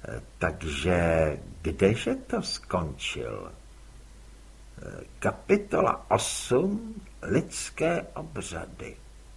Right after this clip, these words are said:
Aha, ano. E, pokud se týče pravdy, psal,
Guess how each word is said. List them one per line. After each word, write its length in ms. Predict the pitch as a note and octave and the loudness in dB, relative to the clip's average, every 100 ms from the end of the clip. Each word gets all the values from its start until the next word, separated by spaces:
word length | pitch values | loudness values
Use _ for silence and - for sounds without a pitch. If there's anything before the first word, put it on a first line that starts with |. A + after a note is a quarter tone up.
| - - - | -20 -18 2
Aha, 800 | E3 F3 - - A3+ C4+ - - | 4 4 6 6 6 4 -2 -4
ano. 540 | G2 F#2 D#2 A#1+ G#1 - - - - - - - - - - | 0 2 0 -6 -8 -12 -16 -18 -18 -20 -18 -18 -18 -16 0
E, 340 | F2+ F2+ E2+ | 4 4 2
pokud 440 | D2+ G3 G3+ C4+ | 6 6 6 2
se 220 | - - G3+ | 4 4 2
týče 600 | - E3+ F3+ - E3 C3 | 2 0 2 0 2 0
pravdy, 760 | - G#2+ B2 A2+ G#2 A#2+ F#3 - | 2 8 8 6 4 4 4 -2
psal, 500 | - F2+ F#2+ D3+ | -4 2 4 2